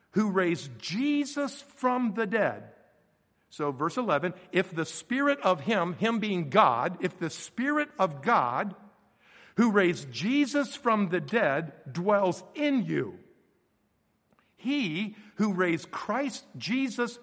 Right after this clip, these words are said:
from the dead will also give life to your mortal bodies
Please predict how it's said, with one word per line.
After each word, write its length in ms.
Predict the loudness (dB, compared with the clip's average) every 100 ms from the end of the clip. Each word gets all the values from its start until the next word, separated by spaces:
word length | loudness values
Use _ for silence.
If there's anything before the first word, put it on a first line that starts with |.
| -6
from 380 | 2 4 4
the 80 | 0
dead 500 | -2 2 2 2 0 -8 -2
will 260 | 0 0 2
also 520 | 2 2 0 0 0
give 320 | 0 -2 -2
life 440 | -2 0 0 -2 -6
to 260 | -2 0
your 480 | 0 0 4 4 4 2
mortal 500 | 2 4 4 2 -4
bodies 880 | 0 0 0 -2 -8 -12 -16 -20